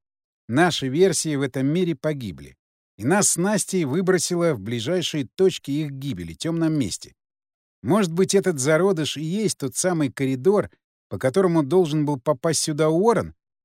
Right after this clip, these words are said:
Но странник сумел изменить маршрут? Ну, например. И что из этого? Нет, ну вот на самом деле, что из этого? Канал в мир, откуда провалился Уоррен? И что с того?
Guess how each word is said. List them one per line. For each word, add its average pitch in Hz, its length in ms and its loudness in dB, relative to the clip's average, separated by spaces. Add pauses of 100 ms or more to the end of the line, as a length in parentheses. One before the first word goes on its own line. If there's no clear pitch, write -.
(360)
Но 117 120 -2
странник 180 480 2
сумел 170 320 2
изменить 190 380 2
маршрут? 117 480 -4 (640)
Ну, 151 140 -2
например. 151 560 0 (320)
И 104 60 -8
что 170 180 0
из 120 180 2
этого? 147 420 -2 (500)
Нет, 139 240 0
ну 120 100 -4
вот 143 160 -2
на 165 120 2
самом 143 360 2
деле, 131 240 -2
что 190 240 2
из 127 180 2
этого? 95 320 -4 (380)
Канал 160 360 4
в 131 80 -2
мир, 175 220 4
откуда 160 360 2
провалился 165 580 2
Уоррен? 180 440 2 (500)
И 90 80 -12
что 180 200 -2
с - 80 -4
того? 117 420 -2